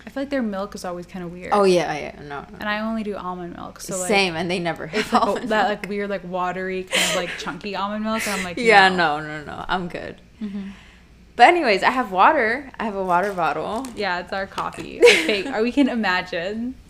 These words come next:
Speaker 1: I had the best coffee this morning. It was, like, an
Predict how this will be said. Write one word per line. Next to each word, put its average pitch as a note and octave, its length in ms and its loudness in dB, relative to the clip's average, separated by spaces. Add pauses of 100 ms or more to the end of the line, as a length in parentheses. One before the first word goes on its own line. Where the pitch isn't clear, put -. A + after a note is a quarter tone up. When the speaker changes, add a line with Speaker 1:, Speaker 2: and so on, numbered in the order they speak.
(800)
Speaker 1:
I A3+ 100 -4
had C4+ 120 -2
the D4 80 0
best G3+ 340 -4
coffee F3 300 -8
this G3+ 220 -10
morning. A3 360 -8
It - 60 -8
was, G#3+ 120 -6
like, G#3+ 100 -10
an G#3 120 -8